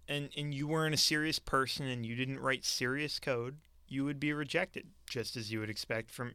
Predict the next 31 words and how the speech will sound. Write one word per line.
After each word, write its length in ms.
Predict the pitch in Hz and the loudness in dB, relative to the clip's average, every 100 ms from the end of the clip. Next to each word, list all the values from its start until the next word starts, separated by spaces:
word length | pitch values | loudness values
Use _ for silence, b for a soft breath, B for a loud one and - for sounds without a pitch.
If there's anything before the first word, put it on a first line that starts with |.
| - | -10
from 420 | 120 - 117 107 104 | -8 -2 -2 -2 -4
Bitcoin 340 | - 117 123 117 | -4 -2 -4 -2
Core. 220 | - 175 B B B | 4 4 B B B
I 60 | 139 | -4
think, 320 | 269 269 - - | -2 -2 -4 -6
you 120 | 165 | 0
know, 220 | 165 139 117 b b b b - | 2 2 0 b b b b -4
probably 600 | - 226 233 262 226 190 | 6 8 10 8 4 2
the 160 | 147 | 2
thing 600 | 131 - 131 127 131 135 135 - - - - - - - - - | 0 2 4 4 2 -2 -8 -14 -20 -20 -20 -20 -20 -20 -20 -10
that 200 | 113 135 | 8 10
has 240 | 123 127 - | 10 6 6
happened, 560 | 120 117 113 147 147 | 6 6 6 4 4
and 100 | 123 | 6
I 100 | 117 | 6
think 200 | 117 120 | 6 0
it's, 240 | 113 - - - | -4 -8 -10 -10
it's 180 | 127 - | -8 -6
healthy, 540 | - 117 117 135 143 | 0 0 2 2 2
is 100 | 127 | 0
people 380 | - 175 170 156 | -4 -4 -2 -2
have 300 | - 139 113 | 0 0 0
grown 340 | - 127 127 135 | 2 4 6 4
this 140 | 120 | 2
skepticism 800 | - - 117 - 113 120 110 110 | 2 4 2 2 0 2 2 2
that 100 | 110 | 4
I 140 | 107 107 | 4 4
said 300 | - 117 113 | 4 4 6
that 120 | 113 | 6
I 100 | 107 | 6
like. 460 | 107 113 113 - | 4 4 4 0